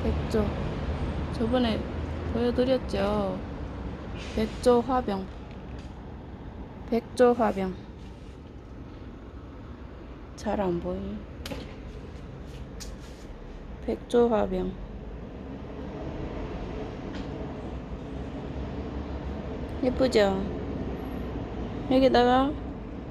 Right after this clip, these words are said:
고스티를 심었어요. 고스티.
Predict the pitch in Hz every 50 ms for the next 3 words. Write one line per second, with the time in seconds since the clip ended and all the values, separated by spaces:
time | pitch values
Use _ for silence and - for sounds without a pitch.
0 | - - - - - - - 339 - - - 294 262 233 214 202 196 208 214 -
1 | - - - - - - - - - 247 240 226 220 - - 208 196 190 196 -
2 | - - - - - - - - - - - - - - - - - - - -
3 | 233 233 233 - 247 240 - - 247 208 208